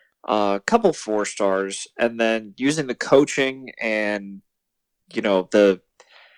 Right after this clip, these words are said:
the atmosphere of the bounce house to really, like, coach these guys up and finding those diamonds in the rough.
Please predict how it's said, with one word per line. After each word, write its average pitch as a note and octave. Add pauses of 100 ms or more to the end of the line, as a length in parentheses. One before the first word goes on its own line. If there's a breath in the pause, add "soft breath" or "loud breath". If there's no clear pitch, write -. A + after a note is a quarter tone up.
(440 soft breath)
the E2+
atmosphere C#3+
of B2+
the A#2+
bounce A#2+
house A2
to A#2
really, A#2
like, G2+
coach -
these A#2+
guys G#2
up A2+
and F#2+
finding A#2+
those G#2
diamonds G#2+
in G#2
the F2+
rough. F#2+